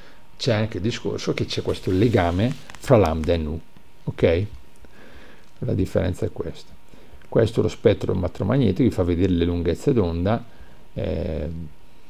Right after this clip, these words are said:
lunghezze d'onda, ovviamente, eh, i vari colori hanno varie lunghezze d'onda, penso che l'avete, quindi è molto importante, eh, la lunghezza dell'onda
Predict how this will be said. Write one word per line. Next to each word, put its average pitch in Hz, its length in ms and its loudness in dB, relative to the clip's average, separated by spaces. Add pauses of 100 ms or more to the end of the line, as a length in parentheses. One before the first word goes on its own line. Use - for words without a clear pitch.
lunghezze 113 460 0
d'onda, 87 400 0 (880)
ovviamente, 95 840 0 (460)
eh, 80 460 -2
i 98 120 0
vari 101 280 8
colori 104 400 8
hanno 92 360 2
varie 98 420 4
lunghezze 85 480 2
d'onda, 92 360 2
penso 80 360 -4
che 87 140 -2
l'avete, 76 960 -4 (180)
quindi - 180 0
è 101 40 2
molto 107 280 4
importante, 101 880 2
eh, 95 180 2
la 85 100 2
lunghezza 90 560 2
dell'onda 78 520 -2